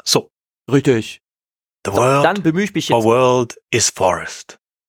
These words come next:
Speaker 2: Genau, da bemühe ich mich jetzt darum. Es handelt sich um einen recht kurzen Roman von Ursula K. Le Guin aus dem Jahre neunzehnhundertzweiundsiebzig, wie schon gesagt, Teil des Hainich-Zykluses. Er erzählt die Geschichte einer militärischen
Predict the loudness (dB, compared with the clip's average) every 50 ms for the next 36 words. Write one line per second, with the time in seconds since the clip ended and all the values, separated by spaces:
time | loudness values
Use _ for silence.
0 | _ -8 -2 0 0 0 0 -4 -6 -6 -2 0 2 2 2 0 0 -2 -2 -2
1 | -2 -4 -4 -8 -8 -8 -8 -4 -2 -2 -2 -2 -4 -10 -14 _ _ -12 -8 -4
2 | -4 -2 -4 -4 -2 0 2 2 2 0 -6 -6 0 0 0 0 0 -2 -2 -2
3 | -2 -2 -2 -4 -4 -4 -4 -2 -2 -2 -4 -4 -8 -4 -2 -2 -2 -2 -2 -6
4 | -8 -8 -8 -10 -4 0 0 2 4 2 2 2 2 0 -2 -6 -10 -10 -6 -2
5 | -2 0 0 -2 -6 -10 _ -6 -6 -6 -4 -2 0 0 -2 -2 -4 -4 -2 -2
6 | -2 -2 -4 -6 -4 -2 -2 -2 -2 -4 -10 -14 -20 _ -20 -10 -4 -2 -2 0
7 | 0 -2 0 2 2 2 4 4 4 2 2 2 _ _ _ -4 -2 -2 -2 -2
8 | -2 -4 -2 0 0 -2 0 0 -2 -4 -4 -4 -6 -6 -4 -6 -8 -8 -8 -8
9 | -4 -4 -4 -4 -4 -8 -10 -6 -4 -2 -2 -2 -4 -6 -8 -6 -4 -4 -2 -2
10 | -4 -6 -10 -10 -10 -10 -12 -14 -16 -16 -16 -16 -16 -20 _ _ _ _ _ _
11 | _ _ _ _ -20 -20 _ _ 2 4 4 4 2 2 2 0 0 0 0 -2
12 | -2 0 2 2 0 0 2 2 4 4 4 4 2 0 -2 0 0 0 2 2
13 | 2 2 2 0 -4 -6 -4 -4 -2 -2 -4 -4 0 2 2 4 4 2 0 -4
14 | -4 -4 -4 -4 -2 -4 -6